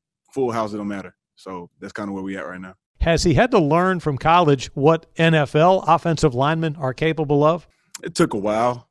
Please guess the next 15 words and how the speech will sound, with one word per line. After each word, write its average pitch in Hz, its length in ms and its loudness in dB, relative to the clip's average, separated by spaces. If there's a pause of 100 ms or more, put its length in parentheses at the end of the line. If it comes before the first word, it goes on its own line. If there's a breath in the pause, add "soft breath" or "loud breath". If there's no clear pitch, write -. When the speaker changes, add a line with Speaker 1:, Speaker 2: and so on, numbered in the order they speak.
(140)
Speaker 1:
Um, 117 520 -2
you 131 120 -4
know, 120 240 -2
like 117 260 -2
last 120 300 -4
year 120 100 -4
I 117 60 -4
said, 113 280 -4
um, 98 440 -8 (280 soft breath)
I 113 80 -2
used 113 200 -2
to 107 260 -6
rely 104 300 -2
on 107 140 -2
my 104 300 -6